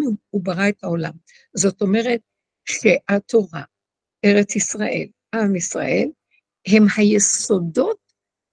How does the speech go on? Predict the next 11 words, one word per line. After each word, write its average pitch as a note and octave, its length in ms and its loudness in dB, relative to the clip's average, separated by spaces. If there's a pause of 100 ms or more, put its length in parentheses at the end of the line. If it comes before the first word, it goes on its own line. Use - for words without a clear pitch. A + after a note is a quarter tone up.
הפנימיים G#3+ 1040 2 (460)
של G3+ 260 -2
האמת A#3 440 0
הצרופה - 580 -2 (720)
של, A3+ 400 2 (840)
אה, F#3 240 0 (320)
היסוד, G#3+ 500 0 (1160)
אה, G3 240 -4 (220)
האלוקי F#3+ 680 0 (220)
בבריאה. E3 440 -4 (500)
התורה G3 500 0